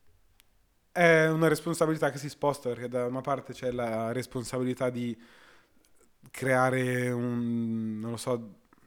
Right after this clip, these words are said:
delle persone poco, poco attente, poco interessate in generale.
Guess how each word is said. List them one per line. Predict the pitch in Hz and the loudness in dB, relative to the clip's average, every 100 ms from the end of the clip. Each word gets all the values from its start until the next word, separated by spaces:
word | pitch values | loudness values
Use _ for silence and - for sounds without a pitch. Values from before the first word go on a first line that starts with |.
| - | -12
delle | 117 120 | -6 -4
persone | 120 127 - 127 123 120 120 120 117 113 110 85 - - _ _ | -4 -6 -6 -4 -2 -4 -4 -4 -6 -6 -8 -12 -18 -20 _ _
poco, | - 113 123 120 117 - _ | -12 -10 -6 -6 -6 -10 _
poco | 139 127 | -6 -4
attente, | 123 - 117 120 123 - 123 | -6 -6 -6 -4 -4 -4 -6
poco | 120 113 123 | -6 -10 -10
interessate | 113 117 117 - 117 110 - | -10 -10 -10 -2 0 0 -2
in | 117 | -4
generale. | 113 117 117 120 110 123 151 | -4 -4 -4 -6 -6 -8 -10